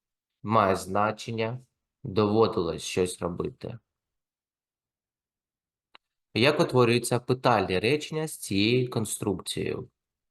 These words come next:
Questions. Ми вживаємо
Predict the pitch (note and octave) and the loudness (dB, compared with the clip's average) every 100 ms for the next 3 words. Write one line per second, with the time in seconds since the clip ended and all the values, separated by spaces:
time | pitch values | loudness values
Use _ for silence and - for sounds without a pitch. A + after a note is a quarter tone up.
0 | _ - F#2+ F#2 - - - - - - | _ 0 0 0 -8 -10 -12 -12 -12 -12
1 | - _ _ _ _ _ _ _ _ _ | -12 _ _ _ _ _ _ _ _ _
2 | _ _ _ _ _ _ - - _ - | _ _ _ _ _ _ -20 -20 _ 0
3 | D3 C#3 C#3+ B2 A2 A2 A#2+ C#3+ | 2 4 4 6 4 4 2 0